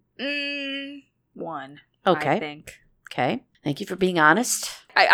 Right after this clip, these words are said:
Speaker 1: I'm, I'm someone who does have to be doing something.
Speaker 2: Yeah, yeah, I am
Speaker 1: Like, I
Speaker 2: too.
Speaker 1: can't just, like, watch a movie.
Speaker 2: I'm, I'm there with you.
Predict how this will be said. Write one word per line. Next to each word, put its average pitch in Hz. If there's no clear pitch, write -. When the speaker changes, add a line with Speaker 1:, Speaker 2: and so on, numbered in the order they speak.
Speaker 1:
I'm, 240
I'm 254
someone 240
who 233
does 202
have 190
to -
be 170
doing 165
something. 160
Speaker 2:
Yeah, 127
yeah, 120
I 131
am 117
Speaker 1:
Like, 175
I 185
Speaker 2:
too. 117
Speaker 1:
can't 180
just, -
like, 170
watch 160
a 156
movie. 143
Speaker 2:
I'm, 143
I'm 151
there 127
with 120
you. 117